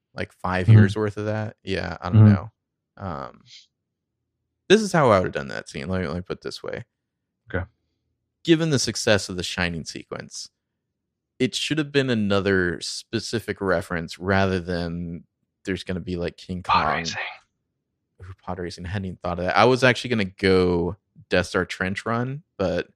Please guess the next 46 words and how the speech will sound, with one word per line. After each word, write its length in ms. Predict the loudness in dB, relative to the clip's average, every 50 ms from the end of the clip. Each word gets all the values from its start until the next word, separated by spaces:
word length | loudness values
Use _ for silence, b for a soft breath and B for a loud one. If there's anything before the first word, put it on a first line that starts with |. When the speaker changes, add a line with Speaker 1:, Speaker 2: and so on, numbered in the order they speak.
| _ _ _ _ _ _ _ _
Speaker 1:
pod 180 | 0 0 0 2
racing 100 | 2 4 4 4 4
Speaker 2:
Nice. 100 | 4 2
Speaker 1:
works 260 | 0 -2 -6 -8 -10
too. 240 | -8 -8 -8 -8 -10 b b b b
I 80 | 6 6
would 120 | 8 8
have, 240 | 8 6 6 2 -4 _ _ 4
I 100 | 4 4
would 120 | 4 4
have 80 | 0 0
started 500 | -4 -4 2 2 4 4 4 0 -2 -6
it 140 | -4 0 2
out 420 | 2 2 2 2 0 -2 -4 -10 -20 _ _ _ _ _ _ _ _ _ _ _ _ _ _ _ _ _ _ -4
in, 520 | -2 0 2 2 2 0 0 0 -2 -2 -2
like, 200 | -2 -2 -2 -2 _ _ _ 0
uh, 440 | 2 2 2 2 2 0 0 -2 -2 -6 -12 _ _ _ _ _ _ _ _ -8
Road 320 | 0 4 6 6 6 6 4
Warrior. 480 | 0 -2 -4 -4 -8 -10 -12 -12 -14 _ _ _ _ _ _ _ _ _ _ _ -2
Like, 140 | -2 2 4
that's 200 | 4 2 4 4
how 100 | 2 2
the 100 | 2 2
race 240 | 2 2 0 0 -2
starts, 440 | -4 -4 -4 -4 -4 -4 -10 -12 -8
right? 240 | -4 -2 0 2 2
Speaker 2:
Okay, 260 | 4 4 4 2 0 -4 _ _
cool. 320 | 2 4 4 4 2 -2 _ _ _ _ _ 2
Speaker 1:
And 220 | 2 4 4 4
then 140 | 2 2 2
you, 120 | 0 2
like, 200 | 2 2 0 0
morph 420 | 0 -2 0 2 2 2 2 0 0
into, 640 | -2 -2 -2 -2 -2 0 2 4 4 4 2 2 4
let's 220 | 4 2 2 2
say, 120 | 0 -4 -4
pod 300 | -2 0 2 2 4 6
racing 340 | 4 4 4 2 0 -2 2
or 200 | 4 6 6 6
Death 200 | 6 4 4 4
Star 160 | 2 0 -2 -2
trench 340 | -2 -2 -2 -2 -2 -2
run. 180 | -2 -2 -2 0
Either 280 | 0 0 0 0 0 0
one 180 | -2 -4 -4
works. 520 | -4 -4 -4 -4 -6 -8 -10 -14 -14 -16